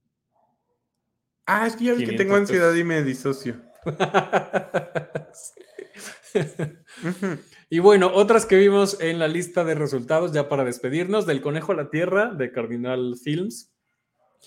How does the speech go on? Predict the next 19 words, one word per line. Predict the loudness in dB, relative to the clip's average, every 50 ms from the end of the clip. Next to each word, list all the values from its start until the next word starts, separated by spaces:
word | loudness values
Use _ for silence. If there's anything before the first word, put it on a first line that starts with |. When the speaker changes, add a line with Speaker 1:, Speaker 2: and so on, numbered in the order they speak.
| -20 -20 -20 _ _ -10
Speaker 2:
Una | -6 -4 -4 -2
de |
las | -2 -2 -2 -4 -4
últimas | -4 -2 0 0 0 0 0
obras | 0 -2 -2 -2
que | -4 -4 -4
vi | -2 -2 -2
antes | -2 -4 -4 -6 -6
de, | -4 -4 -6 -6 -10 -16 -14
del | -10 -10 -8 -8
encierro, | -8 -8 -4 -2 0 0 0 -2 -6 -6 -8
de | -10 -10
hecho, | -8 -8 -8
la | -10 -10 -10
penúltima, | -8 -6 -6 -6 -6 -6 -8 -10 -10 -12 _ _ _ _ _ _ _ _ _ _ _ _ _ _ _ _ _ -14
y | -14
el | -12 -12
encierro | -12 -12 -10 -8 -8 -6
pandémico. | -6 -8 -6 -4 -4 -4 -4 -2 -2 -2 -2 -4 -6